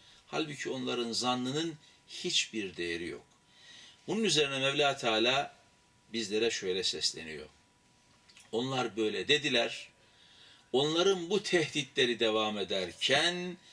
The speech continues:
فَأَخَذَتْهُمُ الرَّجْفَةُ فَأَخَذَتْ yakaladı. Ansızın bu konuşmaların peşinden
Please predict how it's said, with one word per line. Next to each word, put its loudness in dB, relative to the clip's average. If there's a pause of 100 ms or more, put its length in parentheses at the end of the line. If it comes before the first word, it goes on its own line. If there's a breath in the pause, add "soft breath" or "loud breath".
(420 loud breath)
فَأَخَذَتْهُمُ -2
الرَّجْفَةُ -2 (520 loud breath)
فَأَخَذَتْ -2 (380 loud breath)
yakaladı. -2 (420 loud breath)
Ansızın 4 (400 soft breath)
bu -8
konuşmaların 0
peşinden 2